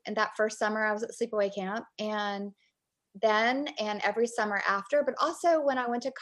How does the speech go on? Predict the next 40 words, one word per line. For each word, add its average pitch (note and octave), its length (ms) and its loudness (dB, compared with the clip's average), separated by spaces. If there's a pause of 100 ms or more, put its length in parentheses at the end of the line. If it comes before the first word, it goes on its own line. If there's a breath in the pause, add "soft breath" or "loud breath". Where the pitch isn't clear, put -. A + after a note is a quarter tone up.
college, A#3+ 680 0 (360 soft breath)
and A3 560 0
I G#3+ 80 0
got A3 160 0
a A3 40 2
lot A3 200 2
of A3 60 0
letters A3+ 300 0
in B3 120 -2
college, B3+ 500 2
and A3+ 240 -2 (260 soft breath)
just - 320 -2 (120)
all C#4 240 6
the D#4+ 120 6
letters C4 420 4
that A#3+ 260 0
I A3+ 100 -2
got, A3+ 420 2 (280)
you B3 100 -2
know, A#3 280 2 (240)
even C4+ 260 2
when B3+ 120 0
I A#3 100 2
was A3+ 180 -2
living A#3 320 0
at G3 100 -4
home, F#3+ 280 -4
like, F#3 260 -4 (100)
on G#3 120 -2
a A3 120 -6
birthday C4+ 420 4
or G3 120 -2
special G3+ 400 -2
occasion, C4 840 0 (280 soft breath)
you A#3+ 80 -4
know, B3 140 -2
my C4 240 4
family, D4 560 -2
my A3+ 180 0
mom, C4+ 460 0